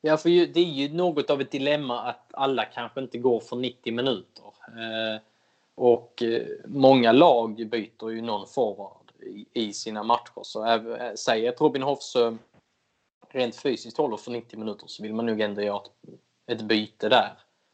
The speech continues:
Eh, och sen kör man väl, eh, Oskar Petersson och Kevin Jensen så, så länge det bara går. Ehm,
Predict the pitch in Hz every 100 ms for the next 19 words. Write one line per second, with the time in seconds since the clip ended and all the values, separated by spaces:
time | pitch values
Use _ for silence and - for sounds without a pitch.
0 | _ _ _ - 110 107 107 - 113 -
1 | 101 - 120 110 110 110 110 110 110 110
2 | - 117 - 120 - - 107 107 113 113
3 | 104 - - - _ - 113 113 107 113
4 | 110 117 104 101 - _ 104 104 101 104
5 | 101 101